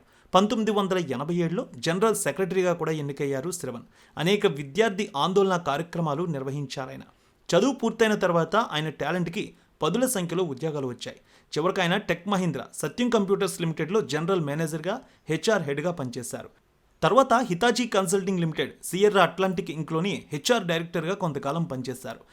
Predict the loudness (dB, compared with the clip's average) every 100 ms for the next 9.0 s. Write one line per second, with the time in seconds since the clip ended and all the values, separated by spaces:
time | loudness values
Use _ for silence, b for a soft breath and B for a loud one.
0 | b b 0 4 4 4 2 0 2 4
1 | 4 4 4 2 0 -2 -4 -2 -2 -2
2 | -4 -4 -4 -6 -10 -12 -20 b b b
3 | -6 2 4 4 4 0 -2 -4 -2 0
4 | 0 -2 -2 -2 0 -2 -2 -2 -2 0
5 | -2 -2 -8 -4 -4 -2 -6 -4 -4 -4
6 | -6 b b -10 0 4 4 4 2 2
7 | 2 0 0 -2 -4 -6 -4 -2 -2 -4
8 | -6 -6 -8 b b -12 0 4 4